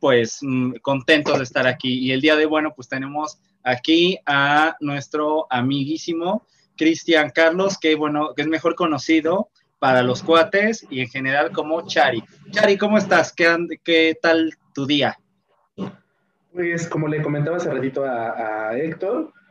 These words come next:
Speaker 2: yo creo que estoy un nivel arriba de los infiernos, ¿no? Porque aquí en el norte de Cuerna no hace calor, de hecho, por eso traigo chamarra, ¿no?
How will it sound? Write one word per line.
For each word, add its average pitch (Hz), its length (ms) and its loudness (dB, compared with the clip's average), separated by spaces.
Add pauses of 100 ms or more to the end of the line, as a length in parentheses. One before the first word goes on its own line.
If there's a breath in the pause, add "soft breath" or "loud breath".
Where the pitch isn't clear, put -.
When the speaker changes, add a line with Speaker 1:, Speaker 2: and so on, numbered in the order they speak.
(140 soft breath)
Speaker 2:
yo 160 160 -4
creo 175 140 -6
que 180 80 -6
estoy 175 220 -4
un 175 80 -2
nivel 160 240 -4
arriba 151 520 -6
de 139 100 -6
los 127 180 -4
infiernos, 135 500 -6
¿no? 139 180 -6
Porque 127 420 -6
aquí 127 420 -6
en 151 140 -4
el 139 160 -4
norte 170 260 -4
de 165 160 -6
Cuerna 175 400 -4
no 165 140 -4
hace 165 240 -6
calor, 156 420 -4
de 139 160 -6
hecho, 143 160 -10
por 143 140 -6
eso 156 120 -4
traigo 165 280 -4
chamarra, 147 540 -6
¿no? 127 200 -8